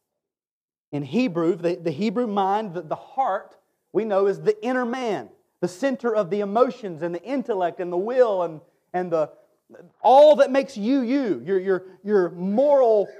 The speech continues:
seat, your personality, your affections. The heart is that which is either dead in trespasses and sins or replaced and indwelt by the Holy Spirit of God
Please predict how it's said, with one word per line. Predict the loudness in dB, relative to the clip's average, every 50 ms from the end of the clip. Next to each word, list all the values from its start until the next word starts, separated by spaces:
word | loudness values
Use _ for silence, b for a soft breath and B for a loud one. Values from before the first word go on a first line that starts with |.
| -20 _
seat, | _ -8 -2 0 0 0 0 -6 _ _ -20 _ _ _ _ _ _ _ _ _ _ _ _ _ _ _ _ _ _ _ _ _ _ _ _ _ _ _ _ _ -2
your | -2 -2
personality, | 4 6 4 4 4 0 0 2 2 4 2 2 0 -4 -6
your | -6 -2 -2
affections. | -2 2 2 0 0 0 -4 -8 -8 -8 -10 -12 _ _ _ _ _ _ _ _ _ _ _ _ _ _ _ _ _ _ _ _ _ _ _ _ _ _ _ _ _ _ _ _ _ _ _ _ _ _ _ -6
The | -6
heart | -4 2 4 6 6 6 4 0 -6 -14 -20 -20 _ _ _ _ _ _ -10
is | -10 -10 -8 0
that | 0 2 2 2 -2 -2
which | -4 -4 -4 -4
is | -6 -6 -4
either | -6 -2 -2 -4
dead | -4 -4 0 0 0 0 0
in | -6 -8 -8
trespasses | -8 -8 -8 -8 -6 -2 0 0 0 0 -2 -6 -10
and | -10 -10 -10
sins | -12 -10 -8 -6 -4 -4 -4 -6 -6 -8 -12 b b b b
or | 0 0 2 2
replaced | 0 -4 -4 -4 -4 -4 -2 -2 -2 -2 -4 -8
and | -8 -8
indwelt | -6 -6 -4 -4 -4 -4
by | -4 -6
the | -8 -4
Holy | -4 -4 -4 -4 -6
Spirit | -8 -6 -6 -6 -4 -4
of | -8 -8
God | -8 -6 -4 -4 -4 -6 -8 -10 -16